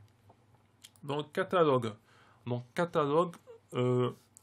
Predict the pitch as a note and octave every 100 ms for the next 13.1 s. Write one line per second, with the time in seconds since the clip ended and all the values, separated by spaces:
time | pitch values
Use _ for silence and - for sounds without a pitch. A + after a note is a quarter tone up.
0 | - - D#3+ D3 B2 - E3+ - B2+ A#2+
1 | A#2+ - C3 C3 A#2+ C#3 - B2 A#2+ -
2 | B2 - - - _ - - B2 C3 B2
3 | E3 F3 - _ - F#3 F3+ E3+ C#3+ C3
4 | C3 A2 G#2+ A2 - _ _ _ _ _
5 | _ _ _ _ _ _ _ _ _ _
6 | _ B2 B2 - C3+ C#3+ B2+ D3 C#3+ C#3
7 | C3 C3+ B2 C3+ A#2 G2+ - A2 G#2+ G#2+
8 | A#2 B2+ B2 - C#3 B2 B2 A#2+ A#2+ -
9 | - B2+ - - - A2+ A#2+ A#2+ A#2 -
10 | B2+ B2 A2+ - G#2+ - - C3+ D#3 E3+
11 | - - - - C3 C3+ B2+ B2+ B2+ D3+
12 | D3+ B2 C3+ B2+ A#2+ C3+ A#2 C3+ C#3+ C#3
13 | D3